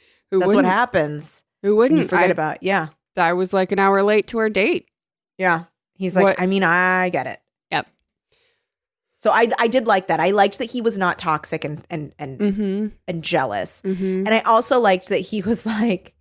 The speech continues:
Speaker 2: <laughs> I also liked that he was like, he's like, "Okay, now I know Jessica is a fucking vampire and she drained me." And he's like, "Oh, but I really do wanna kiss her again." He's like, "No,
Speaker 1: Yeah.
Speaker 2: I can't."
Speaker 1: He's,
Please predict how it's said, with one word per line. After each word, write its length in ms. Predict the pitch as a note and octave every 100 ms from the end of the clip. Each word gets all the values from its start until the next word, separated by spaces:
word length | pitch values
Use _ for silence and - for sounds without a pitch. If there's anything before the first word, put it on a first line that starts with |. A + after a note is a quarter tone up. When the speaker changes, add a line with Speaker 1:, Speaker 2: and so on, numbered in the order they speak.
| _ _ _ _
Speaker 2:
<laughs> 400 | _ _ _ -
I 300 | F#4 F4+ E4
also 240 | F4+ G4
liked 180 | F#4 D#4+
that 120 | E4 D#4
he 120 | D4
was 160 | C#4+
like, 360 | B3 A#3 G3+ - _ _ _ _ _ _
he's 80 | F3+
like, 100 | F3
"Okay, 540 | F3 G3 C3 A#2 C#3+ F3+
now 300 | E3+ E3+ G#3
I 100 | G#3+
know 500 | G3 F3+ F3 F3 F3 _
Jessica 640 | - F3 E3 - A#3 A3+ A3+
is 100 | F3+
a 40 | E3 _
fucking 420 | E3+ E3 F#3+ G3+
vampire 960 | F#3 F3 E3+ E3+ E3+ D3 C#3 A#2 G#2+ E3 _ _ _ _ _
and 180 | F#3 F#3
she 220 | - A3
drained 400 | G3 G#3+ A3+ G#3
me." 320 | E3+ C#3 C3 -
And 80 | F3
he's 100 | E3
like, 140 | D#3+ -
"Oh, 340 | D3 D3 C#3
but 140 | C#3+ C#3+
I 40 |
really 220 | C#3 C#3+
do 80 | D#3
wanna 160 | C#3+ A2+
kiss 180 | - -
her 80 | -
again." 300 | - D#2 D#3
He's 100 | F3+
like, 80 | G3
"No, 260 | D#4+ A#3 - _ _ _ _ -
Speaker 1:
Yeah. 160 | G#3+
Speaker 2:
I 60 | -
can't." 280 | - D4 - - _ _ -
Speaker 1:
He's, 300 | - - A3+